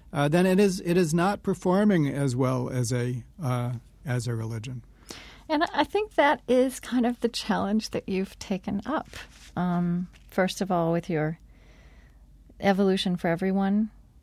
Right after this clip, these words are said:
Speaker 2: uh, course at Binghamton University, but then, as you say, with this Binghamton Neighborhood Project. Um, but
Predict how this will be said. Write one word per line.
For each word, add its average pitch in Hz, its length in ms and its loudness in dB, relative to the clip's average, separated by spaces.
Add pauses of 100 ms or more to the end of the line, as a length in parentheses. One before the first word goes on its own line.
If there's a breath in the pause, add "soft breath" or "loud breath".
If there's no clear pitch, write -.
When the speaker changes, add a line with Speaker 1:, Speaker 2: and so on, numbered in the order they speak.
(200)
Speaker 2:
uh, 185 260 0
course 196 500 -4
at 170 180 -4
Binghamton 185 440 0
University, 185 520 -2
but 180 200 -4
then, 185 180 2
as 185 200 -2
you 185 60 -8
say, 175 280 -4
with 170 340 -4 (640 soft breath)
this 196 140 -2
Binghamton 180 680 0 (320)
Neighborhood 202 720 2
Project. - 840 -6
Um, 180 400 -2 (400 loud breath)
but 254 160 2